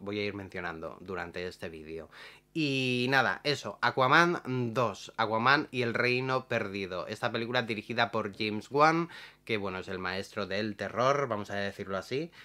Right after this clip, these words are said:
que durante los últimos años, pues, ha sido el responsable de este universo, de Expediente Warren. Él es el director de esta secuela de Aquaman. Y bueno, eh, en cuanto a dirección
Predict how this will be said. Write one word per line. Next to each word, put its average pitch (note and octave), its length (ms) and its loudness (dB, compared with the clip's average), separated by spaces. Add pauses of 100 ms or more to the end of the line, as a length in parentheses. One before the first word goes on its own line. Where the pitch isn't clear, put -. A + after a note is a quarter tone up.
(140)
que G2+ 180 -4
durante F#2+ 320 -4
los F#2+ 160 -6
últimos G2+ 380 -6
años, G2+ 340 -4
pues, - 180 -12
ha - 60 -14
sido F#2+ 160 -8
el F2+ 80 -6
responsable F#2+ 640 -6 (300)
de A2 320 -2
este A2+ 300 -4
universo, G#2 500 -4
de B2+ 80 -4
Expediente G2+ 540 -4
Warren. B2+ 560 -2 (320)
Él B2+ 120 0
es C3+ 80 2
el C3+ 120 0
director C3 520 2
de A#2 440 0
esta B2+ 440 4
secuela A2+ 720 0
de G#2 160 -2
Aquaman. G#2 640 0 (440)
Y C3 600 -2
bueno, G3 260 6 (640)
eh, C3 1160 0
en C3 220 0
cuanto B2+ 720 4
a A#2+ 140 4
dirección C3+ 880 0